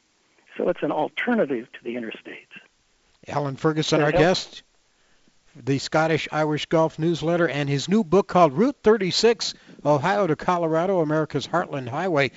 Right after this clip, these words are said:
Speaker 2: You had some pretty good company, Alan, growing up on Route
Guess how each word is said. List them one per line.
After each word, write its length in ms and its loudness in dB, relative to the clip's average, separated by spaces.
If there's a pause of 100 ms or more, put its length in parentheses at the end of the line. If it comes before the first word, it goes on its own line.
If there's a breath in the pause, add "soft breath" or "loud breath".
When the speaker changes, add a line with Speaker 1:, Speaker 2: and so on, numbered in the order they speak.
(360 loud breath)
Speaker 2:
You 260 6
had 220 4
some 140 2
pretty 300 -2
good 240 0
company, 640 4
Alan, 360 0
growing 420 4
up 260 0 (340 soft breath)
on 460 0
Route 340 2